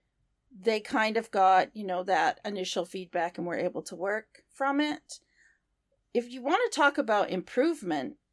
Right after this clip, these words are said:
from one season to the next, you have to talk about Harlow Stanley and Nikita Sosnenko. The work that they have put in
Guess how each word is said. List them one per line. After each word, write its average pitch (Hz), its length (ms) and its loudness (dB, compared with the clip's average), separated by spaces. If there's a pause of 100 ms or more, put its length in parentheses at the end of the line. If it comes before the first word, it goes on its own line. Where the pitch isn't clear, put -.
(220)
from 196 240 -6
one 185 200 0
season 185 340 -6
to 202 100 -12
the 170 140 -8
next, - 400 -10 (260)
you 202 220 -12
have 320 320 0
to 302 80 -10
talk 214 340 -2
about 185 420 0 (720)
Harlow 233 500 6
Stanley 208 460 -4
and 196 140 -4
Nikita 185 400 -4
Sosnenko. 185 880 -6 (480)
The 208 100 0
work 220 380 4
that 415 180 -2
they 233 200 2
have 220 180 0
put 214 180 -4
in 185 380 -4